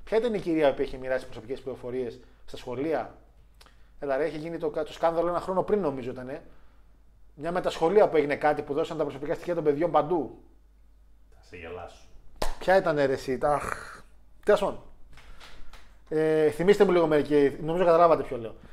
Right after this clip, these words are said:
Speaker 1: "Να είναι καλά ο Μητσοτάκης", λέει ο Βασίλης, δυνατός. "Μόνο με χαρτί από δημόσιο νοσοκομείο", λέει ο Λέκο. Κοίτα, Λέκο μου, άμα αυτό που λέει ο Παναγιώτης γίνεται, αν πάτε και οι δέκα και μιλήσετε και πείτε, "Παιδιά, από δύο ώρες ο καθένας", και φύγει ο κα-,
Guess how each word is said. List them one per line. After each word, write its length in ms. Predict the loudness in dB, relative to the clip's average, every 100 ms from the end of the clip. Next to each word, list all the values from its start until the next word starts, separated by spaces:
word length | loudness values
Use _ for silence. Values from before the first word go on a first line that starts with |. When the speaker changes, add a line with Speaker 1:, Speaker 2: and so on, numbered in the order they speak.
| -12 -4
Speaker 1:
"Να 80 |
είναι 100 | 0
καλά 120 | 4 4
ο 40 |
Μητσοτάκης", 320 | 4 2 4
λέει 100 | 4
ο 40 | 2
Βασίλης, 540 | 2 4 4 4 -4
δυνατός. 400 | -10 -6 -6 -6 -10 -18 -6
"Μόνο 200 | -2 -2
με 80 | 0
χαρτί 220 | 2 2
από 120 | 2
δημόσιο 260 | 0 -4 -6
νοσοκομείο", 400 | -6 -4 0 2
λέει 100 | 2
ο 60 |
Λέκο. 520 | 2 0 0 -4 -8 -8
Κοίτα, 200 | 2 4
Λέκο 200 | 6 4
μου, 220 | 4 0
άμα 220 | 0 2 2
αυτό 140 | 2
που 80 | 2
λέει 80 | 2
ο 40 |
Παναγιώτης 340 | 2 0 -2
γίνεται, 440 | -4 -6 -4 -6 -10 -16 -8
αν 140 | -6 0
πάτε 200 | 0 0
και 100 | -4
οι 60 |
δέκα 440 | 0 0 0 -2 -4 -12
και 120 | -8
μιλήσετε 460 | -6 -4 -2 -4 -4
και 80 | -6
πείτε, 180 | -6 -4
"Παιδιά, 240 | 0 0
από 140 | 0
δύο 140 | 0 -2
ώρες 120 | -2
ο 40 |
καθένας", 480 | -6 -6 -6 -6 -10 -16 -10
και 100 | -8
φύγει 200 | -4 -2
ο 40 |
κα-, 100 | -2